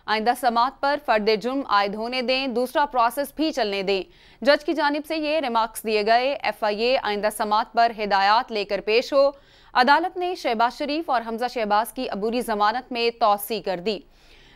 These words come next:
वकील शहबाज शरीफ की जानिब से कहा गया, मैं उम्रा के लिए जा रहा हूँ, अदालत लंबी तारीख दे।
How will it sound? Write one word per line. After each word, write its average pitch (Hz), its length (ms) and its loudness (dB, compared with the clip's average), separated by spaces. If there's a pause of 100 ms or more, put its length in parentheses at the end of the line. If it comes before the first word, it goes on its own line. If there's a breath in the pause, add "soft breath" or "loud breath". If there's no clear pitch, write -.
(120)
वकील 311 300 4
शहबाज 294 320 4
शरीफ 311 280 -4
की 294 80 -4
जानिब 269 260 0
से 285 140 -6
कहा 254 200 2
गया, 269 320 4
मैं 262 300 2
उम्रा 240 380 2
के 262 400 -2
लिए 247 200 2
जा 226 200 2
रहा 254 200 0
हूँ, 277 340 -2
अदालत 240 480 2
लंबी 254 300 2
तारीख 190 440 0
दे। 202 240 2